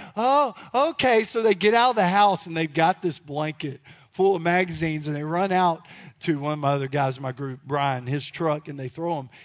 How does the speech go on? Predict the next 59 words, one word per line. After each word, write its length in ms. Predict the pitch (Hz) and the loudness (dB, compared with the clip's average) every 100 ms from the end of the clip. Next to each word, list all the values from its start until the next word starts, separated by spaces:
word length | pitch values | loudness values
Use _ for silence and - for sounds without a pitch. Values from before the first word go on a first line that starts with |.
| - | -14
in 100 | 143 | -12
the 60 | |
back 300 | 131 147 156 | -4 -2 -2
of 80 | 143 | -6
Brian's 280 | 135 135 123 | -8 -6 -8
truck, 400 | - 240 190 131 | -10 -8 -8 -10
and 100 | 127 | -12
they're 120 | 135 | -10
in 100 | 143 | -10
this 140 | 139 - | -12 -14
blanket, 420 | 160 156 156 127 | -10 -10 -8 -12
and 80 | 120 | -12
they 60 | |
drive 300 | 117 160 190 | -2 0 0
over 80 | 190 | -2
to 80 | 147 | -4
Brian's 360 | 151 160 147 | -2 -2 -2
house 220 | 143 127 - | -4 -6 -8
'cause 140 | 123 | -12
they're 100 | 131 | -14
freaked 340 | - 156 127 | -10 -12 -10
out. 300 | 131 117 104 | -12 -12 -14
They, 140 | 123 131 | -10 -8
like, 240 | 131 123 | -6 -8
got, 240 | 123 107 101 | -8 -10 -12
you 120 | - 120 | -18 -18
know, 140 | 117 120 | -20 -20
really 200 | 131 123 | -18 -18
freaked 280 | 107 113 104 | -18 -20 -12
out 180 | 147 151 | -8 -8
over 80 | 117 | -10
the 100 | 117 | -18
whole 140 | 113 | -16
deal. 220 | 117 113 - - 170 | -16 -16 -18 -20 -16
So 120 | - 190 | 0 2
they 140 | 196 | 4
went 180 | 220 208 | 2 0
over 180 | 202 185 | 0 0
there, 280 | 180 185 | -2 -2
and 100 | 180 | -4
they're 80 | 170 | -6
chilling 380 | 170 175 170 165 | -6 -4 -4 -6
for 100 | 175 | -8
a 60 | 160 | -6
little 160 | 160 | -6
bit, 140 | 151 156 | -4 -4
and 80 | 147 | -4
they're 80 | |
gonna 240 | 151 156 131 _ | -10 -10 -12 _
figure 340 | 170 151 143 | -6 -4 0
out 220 | 143 139 | 0 0
where 160 | 135 143 | -6 -6
to 80 | 131 | -4
go 340 | 135 127 120 - | -4 -6 -10 -14
get 140 | 131 | -16
rid 240 | 117 131 110 | -10 -8 -8
of 160 | 92 | -12
it, 120 | - | -18
right? 380 | 98 104 113 135 | -16 -10 -10 -10